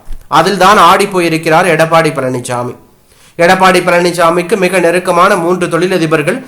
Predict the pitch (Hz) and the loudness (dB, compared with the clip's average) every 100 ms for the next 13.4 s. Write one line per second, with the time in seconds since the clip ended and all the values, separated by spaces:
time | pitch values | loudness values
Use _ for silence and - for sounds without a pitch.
0 | - - 190 214 220 240 240 220 220 226 | -18 -6 -2 2 4 4 2 0 2 2
1 | 208 196 208 233 196 214 214 214 202 202 | 2 4 2 2 0 0 0 -2 -4 -4
2 | 208 190 185 180 165 147 127 127 - - | -2 -2 -2 -2 -2 -4 -4 -6 -10 -18
3 | _ - 160 175 175 160 196 196 180 165 | _ -2 2 2 0 0 0 2 0 0
4 | 185 214 202 180 175 175 170 175 202 - | 0 0 0 0 0 -2 -2 -2 -2 -2
5 | 175 160 208 180 185 185 160 185 180 165 | 0 0 0 2 2 2 0 0 2 2
6 | 160 147 147 147 160 156 262 - - - | 0 -2 -2 -2 -2 -2 -4 -6 -20 -10
7 | - 233 277 247 233 226 208 220 220 190 | 0 2 2 0 0 2 2 0 -2 -2
8 | 156 131 131 127 123 104 - - _ - | -2 -2 -2 0 0 -4 -14 -20 _ -2
9 | 170 175 170 196 208 196 180 180 214 185 | 2 2 2 2 2 2 2 2 0 0
10 | 180 196 214 180 190 190 185 165 175 190 | 0 0 0 0 0 0 0 0 0 -2
11 | 185 180 214 175 185 190 190 170 180 185 | 0 0 0 0 -2 -2 0 2 2 -2
12 | 185 180 156 160 185 185 156 165 185 165 | -8 -6 0 2 2 0 0 0 -2 0
13 | 156 151 233 262 | 0 0 -2 -8